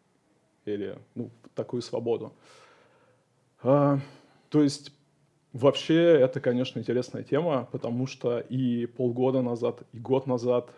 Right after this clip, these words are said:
а, был этот дефицит. А, но вот мы с своей стороны, даже я лично, я ищу сейчас разработчиков немного, а, но я мог закрыть, а,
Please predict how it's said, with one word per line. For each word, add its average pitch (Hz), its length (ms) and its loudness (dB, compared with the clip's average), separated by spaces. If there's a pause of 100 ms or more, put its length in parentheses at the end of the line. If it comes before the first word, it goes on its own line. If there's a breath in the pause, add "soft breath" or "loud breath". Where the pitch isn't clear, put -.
(100)
а, 113 280 -4
был 120 180 -2
этот 117 240 -8
дефицит. 135 540 -6 (560 soft breath)
А, 120 340 0
но 135 560 4 (440)
вот 120 200 -4
мы 131 160 2
с 143 80 -6
своей 123 200 -2
стороны, 135 460 0
даже 110 260 -4
я 123 140 2
лично, 117 440 -6
я 123 440 -6 (280)
ищу 113 440 -14
сейчас - 400 -12
разработчиков 123 580 -4 (100)
немного, 135 720 2 (520 loud breath)
а, 120 280 -2
но 131 160 4
я 135 120 8
мог 135 260 2
закрыть, 127 600 0
а, 117 480 -2